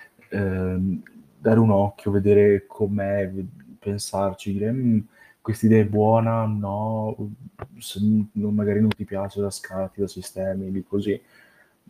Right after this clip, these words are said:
mm, ci sta, ecco. Mi è capitato una volta di vedere u-, uno che f-, ehm, portava un sacco di video su YouTube, ne portava tipo una decina al giorno,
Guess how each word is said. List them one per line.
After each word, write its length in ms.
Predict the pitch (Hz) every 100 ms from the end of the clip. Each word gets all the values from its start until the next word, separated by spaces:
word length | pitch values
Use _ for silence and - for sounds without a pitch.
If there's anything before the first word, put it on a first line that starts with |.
| -
mm, 80 | -
ci 140 | - 98
sta, 380 | - 104 101
ecco. 420 | 92 - - 101 - - - _ _
Mi 60 | -
è 40 |
capitato 360 | 113 113 117 120
una 140 | 117
volta 340 | 113 117 117 113
di 120 | 95
vedere 520 | 95 101 101 101 101
u-, 260 | 95 - -
uno 240 | 104 107
che 140 | 107 101
f-, 120 | 90
ehm, 240 | 95 98 92
portava 340 | 101 - 101
un 160 | 101 98
sacco 320 | - 110 -
di 80 | 107
video 200 | 98 101
su 180 | - 101
YouTube, 400 | 98 - 101 107
ne 80 | 95
portava 400 | 95 - 98 98
tipo 460 | 98 - 101 95 - _ _ _ _
una 160 | 107 107
decina 400 | 101 - 104 104
al 140 | 104
giorno, 840 | 98 101 104 104 104 107 107 104